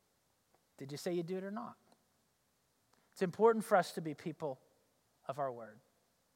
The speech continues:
faithful, reliable, trustworthy. What we speak is consistent with the facts. May God help us to be that. Let's bow for prayer.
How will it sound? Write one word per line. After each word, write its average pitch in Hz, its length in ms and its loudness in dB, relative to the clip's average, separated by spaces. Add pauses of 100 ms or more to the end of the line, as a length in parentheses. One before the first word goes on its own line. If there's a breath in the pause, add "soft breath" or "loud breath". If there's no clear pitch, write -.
faithful, 180 500 -4 (840)
reliable, 165 680 4
trustworthy. 110 640 -4 (680)
What 175 120 -4
we 160 100 -4
speak - 600 -2
is 170 160 -6
consistent 185 560 -8 (120)
with 170 140 -6
the - 80 -14
facts. - 560 -4 (560)
May 170 80 -2
God 180 240 10
help 170 280 6
us 151 200 -2
to - 100 -12
be 131 160 -6
that. 123 140 -6
Let's 165 140 -2
bow 151 180 0
for 135 160 -8
prayer. 120 260 -14